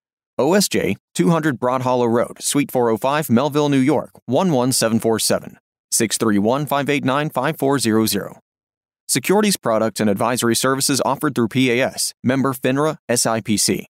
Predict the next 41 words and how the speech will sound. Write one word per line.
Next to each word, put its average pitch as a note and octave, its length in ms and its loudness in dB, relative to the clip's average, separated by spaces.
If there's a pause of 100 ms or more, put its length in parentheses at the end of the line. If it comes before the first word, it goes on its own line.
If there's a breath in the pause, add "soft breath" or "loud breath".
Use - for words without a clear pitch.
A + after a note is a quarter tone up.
(340)
Financial A#2+ 340 0
representative G#2 680 0
of A#2 100 -2
the A#2+ 100 0
Guardian D#3 400 0
Life A#2+ 220 0
Insurance G2 380 -2
Company G2 320 -2
of F#2+ 80 -4
America. G#2+ 520 -2 (220)
Guardian, D#3+ 500 0
New G2 140 2
York, G2+ 380 0
New C3+ 100 2
York. B2+ 340 -2 (460)
P D3+ 220 4
A C3 120 2
S D3 200 0
is A2+ 100 0
a A2 60 2
wholly E3+ 320 2
owned C3+ 160 2
subsidiary G#2 600 2
of G2 140 -4
Guardian. A#2+ 440 -4 (680)
Northeast D3+ 560 0
Private A#2 320 -2
Client G2+ 360 -2
Group - 280 -4
is A#2 140 0
not C#3+ 220 2
an C#3 100 2
affiliate A#2+ 420 0
or A#2 140 -2
subsidiary G#2 640 0
of A#2 140 0
P D#3 280 0
A G2+ 60 2
S G2 160 -4
or A#2 160 0
Guardian. G#2 480 -4